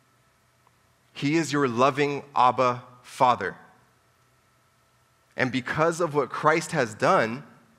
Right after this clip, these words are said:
he sees you as perfect. He sees you as perfect. You have no spot or blemish on you. You are perfect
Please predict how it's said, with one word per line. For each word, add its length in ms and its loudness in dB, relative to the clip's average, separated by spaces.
he 160 -4
sees 400 -4
you 440 -2
as 220 -8
perfect. 680 -10
He 140 -6
sees 500 -6
you 220 -6
as 260 -6
perfect. 1000 -4
You 140 -4
have 240 2
no 260 0
spot 380 -2
or 80 -2
blemish 420 -6
on 180 -6
you. 220 -12
You 200 -2
are 120 2
perfect 920 -2